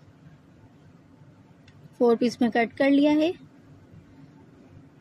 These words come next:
अब one by one इसके पेड़े बनाने हैं round shape में। Two cup मैदे में four कचौरियाँ बन जाती हैं। अब इसे बेल लेंगे,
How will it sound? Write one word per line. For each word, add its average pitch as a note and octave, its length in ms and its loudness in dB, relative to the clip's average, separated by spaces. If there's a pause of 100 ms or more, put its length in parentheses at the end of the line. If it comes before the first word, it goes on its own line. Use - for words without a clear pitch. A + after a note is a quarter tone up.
(480)
अब G#3+ 160 0
one A#3+ 240 4
by C#4+ 220 4
one D4 240 6
इसके C4+ 300 -2
पेड़े A#3 320 2
बनाने C#4+ 420 4
हैं D4 200 4
round A#3+ 300 0
shape D4 320 -2
में। D#4+ 180 2 (2250)
Two C#4+ 140 4
cup D4 240 0
मैदे D4 300 4
में D4 140 4
four B3+ 320 0
कचौरियाँ C#4+ 560 2
बन B3+ 220 2
जाती C#4+ 400 2
हैं। D4 160 4 (1400)
अब G#3+ 100 -2
इसे A3 220 -2
बेल A#3 260 2
लेंगे, C#4+ 500 4